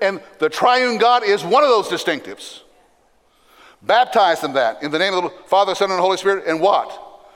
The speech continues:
What? Don't just preach conversion, but teach them, the nations, to observe, that is, to do all that I commanded you. And lo, I am with you always, even to the end of the age.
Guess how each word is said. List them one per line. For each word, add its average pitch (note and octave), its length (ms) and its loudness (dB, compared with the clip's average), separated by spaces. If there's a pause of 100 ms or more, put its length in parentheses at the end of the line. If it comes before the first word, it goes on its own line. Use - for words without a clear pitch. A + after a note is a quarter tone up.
(260)
What? D3 440 -2
Don't B3+ 240 2
just A3+ 260 0 (760)
preach G#3 240 -2
conversion, G#3+ 340 0
but - 600 -8
teach C#4+ 420 -4
them, B3 400 2
the G#3+ 100 0
nations, B3 840 -2 (640)
to G3 160 0
observe, F#3+ 520 2
that F#3 100 2
is, F#3 140 -2
to D#3+ 120 -6
do F#3+ 360 0 (380)
all A3+ 400 4
that A3+ 160 2
I G#3 240 4
commanded F#3 680 -4
you. A2+ 220 -10 (1500)
And A#2 180 -8
lo, G3 520 0 (720)
I B2+ 140 -2
am C3+ 80 -8
with D3 180 -6
you B2+ 100 -4
always, E3+ 600 0 (500)
even C#3+ 280 -6
to B2 120 -10
the A2+ 240 -10
end C3 340 -10
of A#2+ 160 -8
the A2+ 160 -12
age. F#2+ 460 -10